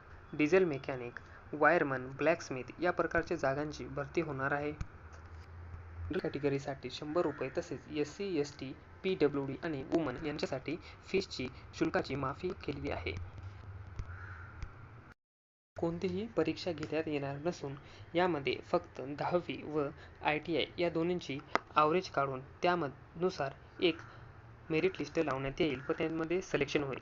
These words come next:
त्यानंतरची पुढची प्रोसेस ही डेवी असेल. उमेदवाराने ऑनलाइन फॉर्म भरताना चेक अपलोड केलेली सर्व डॉक्युमेंटची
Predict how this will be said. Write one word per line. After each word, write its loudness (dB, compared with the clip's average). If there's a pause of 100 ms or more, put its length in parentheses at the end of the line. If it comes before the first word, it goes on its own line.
त्यानंतरची 2
पुढची -8
प्रोसेस -2
ही 2 (260)
डेवी 4
असेल. -4 (3500)
उमेदवाराने 2
ऑनलाइन 0
फॉर्म -2
भरताना 4 (800)
चेक 6 (320)
अपलोड 8
केलेली 0 (400)
सर्व 6
डॉक्युमेंटची 2